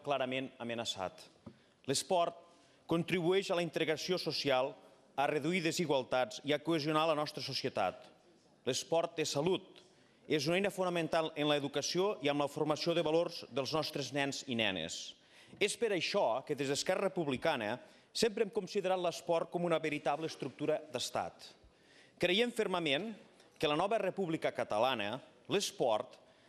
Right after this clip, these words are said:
ha de tenir una tasca de representació internacional molt gran, aprofitant els excel·lents esportistes d'èlits que tenim.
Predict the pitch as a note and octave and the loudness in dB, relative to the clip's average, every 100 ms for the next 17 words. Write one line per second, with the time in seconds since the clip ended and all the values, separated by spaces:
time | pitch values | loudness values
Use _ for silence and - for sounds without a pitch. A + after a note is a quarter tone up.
0 | - - F3 A#3 A#3 G3 F3+ E3+ D#3 C#3+ | -20 -2 0 0 0 0 2 0 2 0
1 | C3+ - D#3 D3 D3 D#3 D3+ D3 E3 F3 | 0 0 -2 -2 -2 -2 -2 -2 -2 -2
2 | F#3 F3+ F3 D#3+ D#3 D3 D3+ B2+ C3 F#3+ | 0 0 0 0 0 0 0 2 2 0
3 | - D3+ E3+ G3+ C3 G#2+ F2+ D2 - - | -2 0 2 2 0 0 -2 -6 -14 -20
4 | - - A#2+ C3+ - E3 - E3+ G#3 - | -20 -6 -2 0 -2 -2 0 0 0 -4
5 | D3+ C3+ D3+ C#3+ C#3+ D3+ - - B2+ - | -4 -2 -4 -2 -2 -2 -4 -8 -8 -4
6 | C#3+ - E3 - D3+ A2+ C3+ D3 C#3+ - | -4 -4 -6 -2 -4 0 -2 -2 -6 -10
7 | B2+ A2 G#2 F#2 | -8 -8 -8 -8